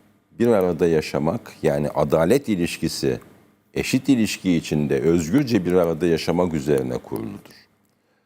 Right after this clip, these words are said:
Ş-, son yirmi yılda yapılan hadiseyle de bitmiyor ki hadise, olay. Bunun daha öncesi de var. Yani bu topraklarda gelenekselleşmiş bir,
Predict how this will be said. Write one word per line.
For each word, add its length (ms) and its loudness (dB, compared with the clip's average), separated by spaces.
Ş-, 220 -16
son 260 4
yirmi 320 4
yılda 400 4
yapılan 560 2
hadiseyle 920 2
de 160 2
bitmiyor 420 0
ki 160 -2
hadise, 580 -4
olay. 320 -2
Bunun 300 4
daha 240 2
öncesi 560 -2
de 160 0
var. 180 -6
Yani 380 2
bu 100 -4
topraklarda 840 -2
gelenekselleşmiş 1500 -2
bir, 300 -4